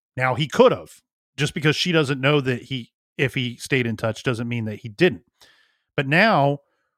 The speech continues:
we're at the situation where police are looking for Nico. They use his phone records, and his phone did ping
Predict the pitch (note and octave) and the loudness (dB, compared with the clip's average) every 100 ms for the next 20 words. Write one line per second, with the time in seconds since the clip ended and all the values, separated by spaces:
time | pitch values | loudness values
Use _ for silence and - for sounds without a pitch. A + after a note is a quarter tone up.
0 | - D3 C#3+ D3+ - D3 D3 C#3 - C#3+ | 0 4 4 0 -4 -2 2 0 0 0
1 | B2+ - C#3+ E3+ - C#3+ C#3+ - C#3+ - | -2 -2 -2 -2 -2 0 0 0 -2 -2
2 | A#2 B2+ F#3+ - G#2+ G2+ - _ _ _ | -2 0 0 -2 -2 -4 -10 _ _ _
3 | - A2 D#3+ A3 F#3 F3 F3 E3 C#3+ C#3 | -16 -2 0 0 -2 0 0 -2 -2 -2
4 | - - F3+ A3+ F#3+ G2+ E2+ - - G3+ | -4 0 2 4 2 -2 -8 -14 -18 -16
5 | - - _ _ _ _ _ C#3+ C#3+ C#3+ | -18 -20 _ _ _ _ _ -2 2 2
6 | C#3 C#3 C3+ - _ _ - F3+ - - | 2 0 -2 -8 _ _ 2 2 2 0
7 | G3+ G#3+ F#3 A2+ C#3+ F3+ E3+ B2+ - G3+ | 2 2 0 0 2 4 2 -4 -4 0
8 | G3+ D3 | 2 2